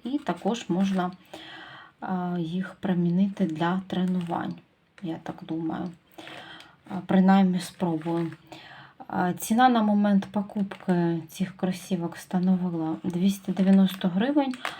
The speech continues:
але не знаю, чи є сенс називати ціну, тому що, е, на сайті Тему вона постійно змінюється, е, то зростає, то зменшується. Я ще поки не зрозуміла, як,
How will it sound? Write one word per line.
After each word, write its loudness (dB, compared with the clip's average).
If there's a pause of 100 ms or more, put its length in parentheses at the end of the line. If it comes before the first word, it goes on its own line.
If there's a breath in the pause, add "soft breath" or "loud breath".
(160 loud breath)
але 8
не 10
знаю, 6
чи 0
є 0
сенс -2
називати -4
ціну, -4
тому 0
що, 0 (800 loud breath)
е, -2
на 0
сайті 0
Тему 2
вона 0
постійно 0
змінюється, 0 (640 loud breath)
е, -4
то 0
зростає, 4
то -2
зменшується. 0
Я 2
ще -2
поки -4
не 2
зрозуміла, 2
як, -2